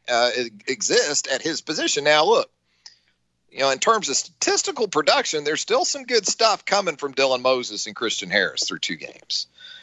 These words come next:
Um, and I also have to remind folks, myself included, that Dylan Moses has now played all of two games at middle linebacker. So I,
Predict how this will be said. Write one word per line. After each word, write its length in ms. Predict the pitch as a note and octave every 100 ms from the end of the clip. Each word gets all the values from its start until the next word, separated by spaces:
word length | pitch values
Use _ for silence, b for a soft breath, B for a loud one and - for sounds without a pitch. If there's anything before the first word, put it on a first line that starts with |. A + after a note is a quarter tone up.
| B B _
Um, 460 | G#2 A#2+ A#2+ A#2 A#2
and 220 | C#3 C#3
I 200 | C#3 F3
also 760 | F#3 F3+ F#3+ - D3 C#3 B2+ A#2 _
have 420 | - D3 D#3+ D#3
to 300 | - C#3+ B2+
remind 500 | A#2 A#2+ B2 C#3+ D3
folks, 400 | - A2 A2 -
myself 580 | A#2+ A#2 A#2 - E3 F3
included, 540 | B2+ G2+ D#3+ D3+ A2 G2+ B B B B B - - -
that 160 | C3+
Dylan 260 | G#3+ C4 A#3+
Moses 460 | F#3+ G#3 E3+ D3+
has 180 | C#3+ B2+
now 200 | D3 D#3+
played 340 | - C#3+ C#3 -
all 280 | C#3+ D#3+
of 80 | D3
two 180 | - -
games 360 | C#3 C3+ B2+ -
at 140 | -
middle 180 | B2 G#2+
linebacker. 540 | G#2+ A2 E2+ - - - - - _ -
So 480 | - B2+ B2+ A#2+ G#2+ _ _ -
I, 140 | C3+